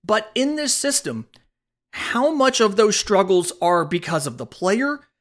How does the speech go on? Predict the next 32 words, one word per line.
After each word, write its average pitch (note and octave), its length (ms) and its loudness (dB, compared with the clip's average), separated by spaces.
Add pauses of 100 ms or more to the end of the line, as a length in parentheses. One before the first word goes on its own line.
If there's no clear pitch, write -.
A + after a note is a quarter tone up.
How G#3+ 140 0
much A#3+ 200 2
of B3 80 -2
those G#3 180 4
struggles G3 360 0
are E3 60 -2
because D#3 360 -2
of B2+ 120 -4
the B2 80 -6
major B2+ 340 -4
league A2+ 220 -8
team A#3+ 320 2
and F#3+ 100 2
the D#3+ 60 -6
situation F3 760 -2
they're C3+ 220 -2
in? A#2+ 300 -4 (400)
That's F3 480 -2
where F#3+ 200 4
it's F3+ 160 -2
really E3 200 2
difficult C#3+ 520 -4
to B2+ 80 -6
figure A2+ 360 -8
things A2 320 -10
out. D3 240 -6
And G3 100 -4
I G#3+ 100 0
feel D4+ 360 -4
like A#3 240 -4
Lawrence G3+ 400 0
Butler D3+ 540 -2